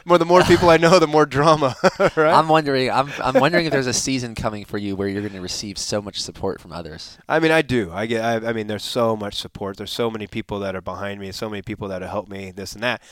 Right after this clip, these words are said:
Speaker 1: I'm just not the person to go ask for it. You know, I'm, I'm, I can manage myself. I'm a big boy. Um, I've got myself out of so much bullshit, like we talked about before. It's kinda like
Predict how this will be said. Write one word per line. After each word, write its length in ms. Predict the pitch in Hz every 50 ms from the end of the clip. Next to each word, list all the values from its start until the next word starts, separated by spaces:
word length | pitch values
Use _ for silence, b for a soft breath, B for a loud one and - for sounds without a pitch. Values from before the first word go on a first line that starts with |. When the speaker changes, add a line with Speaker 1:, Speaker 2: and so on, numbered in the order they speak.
| B B B
Speaker 1:
I'm 160 | - 127 135 139
just 160 | - 117 -
not 160 | 123 107 101
the 80 | - -
person 320 | - - 101 90 - 98
to 80 | 92 92
go 140 | - 78
ask 280 | 58 80 78 78 - -
for 140 | - 85 78
it. 80 | 60 _ b b b b b b
You 80 | - 107
know, 220 | 104 95 98 101 -
I'm, 240 | 104 110 110 107 101
I'm, 280 | 95 101 101 104 101 - -
I 160 | - 98 101
can 160 | - - 95
manage 320 | 90 85 85 85 82 - -
myself. 420 | 85 85 85 - - 98 98 -
I'm 120 | 104 95 90
a 60 | 85
big 220 | - 92 85 -
boy. 340 | - 95 98 110 110 104 - b b b b b b b b b _
Um, 460 | - 95 98 98 98 92 92 92 90 85 _ _ _ _ _ _ _ 101
I've 80 | 98 95
got 180 | - 110 90
myself 440 | 98 101 98 - - 110 101 92 -
out 100 | 101 98
of 80 | 95 92
so 240 | - - 107 101
much 240 | 98 98 95 87 -
bullshit, 460 | - 107 104 120 - - - 104 78
like 160 | 87 - - 98
we 60 | 95
talked 280 | - 104 95 95 -
about 220 | 113 95 98 87 78
before. 420 | 92 90 - - 147 151 135 113
It's 120 | 107 - -
kinda 220 | - 104 101 101
like 280 | 98 98 92 95 -